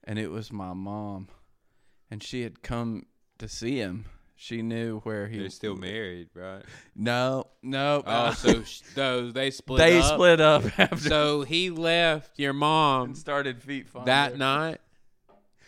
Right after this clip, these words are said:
Speaker 1: Yes.
Speaker 2: They
Speaker 1: Uh-huh.
Speaker 2: hadn't spe-,
Speaker 1: Well,
Speaker 2: they hadn't se-, seen each other since that night?
Speaker 1: it wasn't that night. It was more like a, like, it was a long divorce. He describes it like a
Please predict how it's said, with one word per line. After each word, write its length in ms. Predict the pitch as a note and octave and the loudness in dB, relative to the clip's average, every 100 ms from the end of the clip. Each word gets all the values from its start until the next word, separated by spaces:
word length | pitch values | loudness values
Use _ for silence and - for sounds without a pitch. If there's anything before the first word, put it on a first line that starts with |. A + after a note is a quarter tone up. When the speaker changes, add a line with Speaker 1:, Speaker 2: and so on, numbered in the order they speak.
| - | -16
Speaker 1:
Yes. 540 | C3 C#3 B2+ G#2+ - - | -6 -2 -2 -4 -10 -4
Speaker 2:
They 140 | B2 | 0
Speaker 1:
Uh-huh. 80 | C3 | 2
Speaker 2:
hadn't 240 | D3 - C3+ | 0 -2 -10
spe-, 180 | - C#3+ | -8 -4
Speaker 1:
Well, 380 | C#3 C#3+ E3+ | 0 2 4
Speaker 2:
they 140 | E3+ D3+ | 2 2
hadn't 280 | D#3+ C#3+ B2 | -2 -4 -10
se-, 260 | C#3 D3 | -8 -8
seen 320 | C3+ D#3 D3+ | -8 -6 -6
each 220 | C#3 A#2 B2+ | -6 -6 -6
other 220 | A2+ A2 | -4 -6
since 460 | G#2 A#2+ A#2+ G2+ | -10 -10 -10 -12
that 300 | A2 A2+ G#2+ | -10 -10 -8
night? 120 | G#2+ B2 | -6 -6
Speaker 1:
it 100 | C3+ | -2
wasn't 400 | E3 D3+ C#3 - | -2 -2 -4 -4
that 240 | G#2+ G#2+ F2+ | -4 -4 -8
night. 260 | G2 F#2 D2+ | -10 -10 -6
It 80 | A#2+ | -6
was 180 | B2+ B2+ | -4 -2
more 280 | B2+ B2+ | -2 -2
like 280 | A#2+ G#2+ G#2 | -2 -4 -4
a, 240 | G2 F2+ F#2 - | -6 -8 -10 -12
like, 200 | - G#2+ G2+ | -6 -6 -6
it 180 | - D3+ | -4 -4
was 140 | E3 A#2+ | -2 -4
a 60 | |
long 640 | G2+ G2+ G#2+ A2 G#2 G2+ G2 - - | -6 -4 0 0 0 -2 -4 -8 -12
divorce. 520 | G2+ G2 G2+ F#2+ - | -12 -8 -8 -8 -6
He 200 | A#2+ A#2+ | -6 -4
describes 680 | F#2 A#2 A#2+ - A2 A2+ A#2 | -6 -6 -6 -6 -4 -2 0
it 160 | A2+ | -2
like 260 | - G#2+ F#2 | 0 -2 0
a 160 | A2 | -2